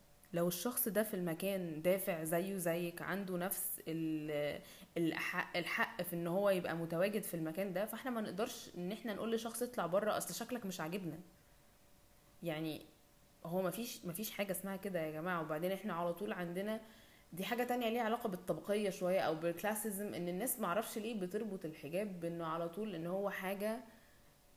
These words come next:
آه، لو كلاس بقى، أو إن هو حاجة مش، مش ستايلش، وحاجة مش، ومش، ومش. الموضوع، الموضوع بجد غريب. يعني، إحنا على طول بنحط، لازم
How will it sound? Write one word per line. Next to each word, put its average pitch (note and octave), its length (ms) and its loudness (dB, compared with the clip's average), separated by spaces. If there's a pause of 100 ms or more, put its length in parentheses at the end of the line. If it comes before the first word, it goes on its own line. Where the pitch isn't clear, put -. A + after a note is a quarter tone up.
آه، E3 880 2
لو A3 400 6
كلاس F#3 440 2
بقى، E3 400 4
أو D3+ 120 -2
إن D#3+ 100 -4
هو F3 180 0
حاجة E3+ 400 -2
مش، D3+ 440 -8
مش D3+ 240 -10
ستايلش، D#3 540 0
وحاجة D#3 380 -6
مش، D#3 320 -8
ومش، - 340 -14
ومش. - 320 -14 (920)
الموضوع، G3 460 6 (120)
الموضوع G3+ 280 4
بجد A3+ 340 2
غريب. G3 400 0
يعني، D#3 640 -4 (800)
إحنا F#3 220 -4
على F3+ 200 4
طول B3 340 0
بنحط، F3 880 -2 (680)
لازم G#3 540 2